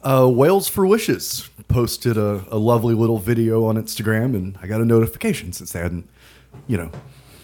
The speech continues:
posted anything in a little while, and it was just this lovely little lineup of, oh, what, about a case of Pliny the Younger bottles, all just lined up in a row and looking like a snack.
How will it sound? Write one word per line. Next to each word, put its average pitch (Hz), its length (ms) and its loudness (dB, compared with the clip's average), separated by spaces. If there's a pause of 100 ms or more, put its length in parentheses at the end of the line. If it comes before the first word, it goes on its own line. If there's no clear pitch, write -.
(680)
posted 110 380 2
anything 110 380 2
in 113 80 2
a - 20 2
little 113 200 2
while, 139 320 2
and 190 80 0
it 185 40 -4
was - 140 -10
just - 280 -8
this - 200 -2
lovely 127 840 -2
little 110 320 0
lineup 101 520 0
of, 87 240 -12 (560)
oh, 160 200 2
what, 120 340 2
about 117 220 -2
a 107 120 -8 (180)
case 123 440 -2
of 107 300 -6 (540)
Pliny 123 340 2
the 110 100 0
Younger 113 340 0
bottles, 110 640 0 (100)
all 123 260 -4
just 104 400 -6 (160)
lined 117 400 0
up 117 200 2
in 113 80 2
a 110 60 2
row 110 320 6
and 98 240 -2 (580)
looking 117 320 -2
like 113 160 -2
a 113 60 -4
snack. 98 500 -6